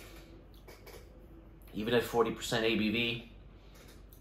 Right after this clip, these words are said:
Shows the age in the background.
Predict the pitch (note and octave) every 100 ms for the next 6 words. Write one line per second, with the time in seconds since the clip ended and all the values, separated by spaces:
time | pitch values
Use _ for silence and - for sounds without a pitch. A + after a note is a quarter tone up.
0 | - - - - - - - - - -
1 | - - - - - - - - - -
2 | - - - - - - - - - A2+
3 | A2+ G2+ - A2+ B2+ C3 C3 A2+ G2 -
4 | A#2+ A#2+ - B2 A#2 A#2 A#2